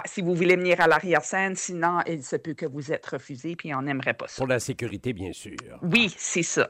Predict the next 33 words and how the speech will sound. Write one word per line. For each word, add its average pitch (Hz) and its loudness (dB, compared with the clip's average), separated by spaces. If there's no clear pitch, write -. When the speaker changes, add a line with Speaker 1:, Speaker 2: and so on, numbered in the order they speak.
Speaker 2:
On 131 4
parle 196 4
maintenant 208 4
d'un 131 6
documentaire, 170 4
Coexistence, 190 4
qui 147 -6
sera 143 2
diffusé 147 0
quatre 247 2
fois 170 4
pendant 131 2
la 117 2
journée, 143 4
euh, - -16
pendant 135 0
la 135 4
journée 143 4
porte 165 0
ouverte ? 214 0
Speaker 1:
Oui, 269 4
c'est 220 0
ça. 220 6
Ça - -12
fait 139 0
que - -6
ce - 4
vendredi-là, 180 4
encore 165 4
là, 202 4
on 165 -2
va 156 -2
faire, 160 4